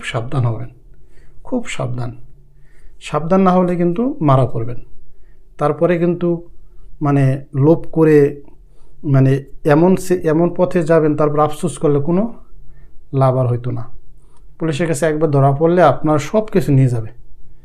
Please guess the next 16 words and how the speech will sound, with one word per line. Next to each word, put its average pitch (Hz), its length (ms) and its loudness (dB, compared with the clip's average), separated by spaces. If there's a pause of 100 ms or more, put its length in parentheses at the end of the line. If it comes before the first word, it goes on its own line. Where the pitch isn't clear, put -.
(400)
আপনার 143 300 2
হাত 135 240 6 (100)
থেকে 160 140 0
শুরু 151 240 0
করে 147 100 2
আপনার 143 280 0
পুরো 170 240 0
শরীরের 175 440 2
স্ক্যান 196 320 0
করে 175 180 2
নিয়ে 135 160 4
যাবে 127 240 0
গা। 120 100 -4 (560)
আপনি - 240 -4
সে-, - 280 -8 (320)
উম, 151 240 -2